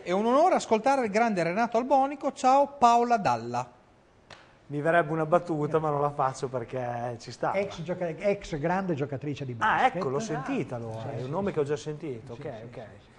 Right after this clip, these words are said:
Speaker 2: Ma cam-, è stata una campionessa?
Speaker 3: È stata una campionessa ed è stata molto, ma molto brava, e tra l'altro siamo anche parenti trovati,
Speaker 2: Ma è di
Speaker 3: diciamo.
Speaker 2: Bologna?
Speaker 3: È di Bologna, sì,
Speaker 2: Ah,
Speaker 3: sì,
Speaker 2: allora
Speaker 3: sì.
Speaker 2: mi piacerebbe anche averla ospite una sera, magari faccio
Speaker 3: Ma,
Speaker 2: già
Speaker 3: ma
Speaker 2: l'appello
Speaker 3: più che
Speaker 2: in diretta.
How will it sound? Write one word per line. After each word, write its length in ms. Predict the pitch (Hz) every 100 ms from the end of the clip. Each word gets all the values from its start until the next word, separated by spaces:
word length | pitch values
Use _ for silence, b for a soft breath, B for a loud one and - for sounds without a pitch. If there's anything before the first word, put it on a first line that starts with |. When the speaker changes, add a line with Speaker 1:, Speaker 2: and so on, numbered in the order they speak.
| b b
Speaker 2:
Ma 100 | 127
cam-, 180 | 160 147
è 100 | 143
stata 280 | - 160 165
una 120 | 151
campionessa? 640 | 151 135 175 247 131 -
Speaker 3:
È 80 | 170
stata 320 | - 156 143 139
una 140 | 131
campionessa 920 | 139 127 147 135 131 117 - 175 143
ed 140 | 135 127
è 360 | 127 123 123 120
stata 300 | - 131 131
molto, 420 | 147 175 170 143
ma 80 | 131
molto 300 | 135 135 170
brava, 540 | 151 151 180 220 233
e 280 | - 165 147
tra 140 | - 214
l'altro 320 | 160 143 185
siamo 260 | - 165 151
anche 240 | 160 160
parenti 600 | 165 156 131 127 135 147 - b b -
trovati, 540 | 156 135 123 101 -
Speaker 2:
Ma 80 | 160
è 40 | 151
di 60 |
Speaker 3:
diciamo. 200 | 170 151
Speaker 2:
Bologna? 360 | 143 196 220 117
Speaker 3:
È 100 | 185
di 100 | 180
Bologna, 480 | 143 127 107 120 127
sì, 80 | 185
Speaker 2:
Ah, 120 | 214
Speaker 3:
sì, 100 | 214
Speaker 2:
allora 200 | 165 202
Speaker 3:
sì. 40 | 226
Speaker 2:
mi 80 | 160
piacerebbe 440 | 160 170 175 156
anche 220 | 160 160
averla 260 | 156 156 190
ospite 320 | 185 - 127
una 140 | 139
sera, 220 | 135 180 160
magari 280 | 147 170 165
faccio 240 | 156 156
Speaker 3:
Ma, 80 | 151
Speaker 2:
già 340 | 156 156 147 147
Speaker 3:
ma 280 | 151 151
Speaker 2:
l'appello 240 | 151 175 185
Speaker 3:
più 60 | 180
che 60 | 139
Speaker 2:
in 100 | 156
diretta. 360 | 175 190 190